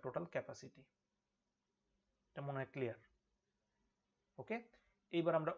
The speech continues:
অন্যভাবে দেখব। কিরকম ভাবে? যে বলা হয়েছে যে টোটাল, ওই যে এবার আমরা আসি একদম এই বিএসসি তে গেলাম, এখন বিএসসি থেকে কই যাব? এমএসসি তে যাব। তো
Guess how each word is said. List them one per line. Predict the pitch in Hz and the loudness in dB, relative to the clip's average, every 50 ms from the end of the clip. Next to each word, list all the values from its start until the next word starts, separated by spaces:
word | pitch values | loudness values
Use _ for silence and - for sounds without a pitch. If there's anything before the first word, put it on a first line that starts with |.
| - | -2
অন্যভাবে | - 156 143 139 135 117 117 117 117 | -4 -2 -2 -2 -2 -4 -4 -6 -8
দেখব। | 113 120 120 127 151 - - - _ _ _ | -10 -10 -12 -14 -14 -18 -20 -20 _ _ _
কিরকম | - 151 160 160 165 170 170 | -4 -4 -4 -2 -2 -2 0
ভাবে? | 165 175 185 220 247 277 277 - _ _ _ _ _ _ _ | 0 0 0 0 -4 -4 -6 -10 _ _ _ _ _ _ _
যে | 143 139 | -8 -6
বলা | 135 127 143 156 180 202 | 2 4 6 8 8 6
হয়েছে | 202 240 208 - - 156 143 165 180 | 6 4 0 0 -2 0 0 0 -2
যে | 160 139 143 143 147 147 - - - _ _ _ _ | -2 -2 -2 -2 -2 -4 -6 -10 -16 _ _ _ _
টোটাল, | - 190 196 190 220 214 190 143 120 135 - - _ _ _ - | 2 2 2 6 8 8 8 8 6 2 -8 -16 _ _ _ -12
ওই | 156 | -8
যে | 135 143 143 - - - 151 | -4 -4 -4 -4 -2 -4 -2
এবার | 151 165 160 160 156 | 0 4 4 4 4
আমরা | 160 156 156 | 6 4 4
আসি | 151 - 165 | 4 2 -2
একদম | 147 143 143 143 143 143 143 | -4 -4 -4 -4 -4 -4 -2
এই | 143 139 | -4 -4
বিএসসি | 131 131 135 147 151 156 - - 180 170 | -4 -4 -4 -4 -4 -4 -4 -6 -6 -6
তে | 185 | -4
গেলাম, | 180 196 208 214 170 | -4 -4 -2 -2 -2
এখন | 139 139 156 139 123 131 | -2 -4 -4 -6 -6 -6
বিএসসি | 151 160 165 160 - 175 | -4 -4 -4 -4 -6 -10
থেকে | - 175 170 175 170 _ | -8 -6 -6 -6 -6 _
কই | 170 165 | -6 -4
যাব? | 165 175 180 180 240 269 - | 0 -2 -2 -2 -4 -6 -4
এমএসসি | 151 139 127 120 - - 127 - | -4 -4 -4 -6 -8 -14 -16 -16
তে | - 120 131 | -16 -18 -18
যাব। | 127 123 - - _ _ _ _ _ _ _ _ | -20 -20 -20 -20 _ _ _ _ _ _ _ _
তো | _ | _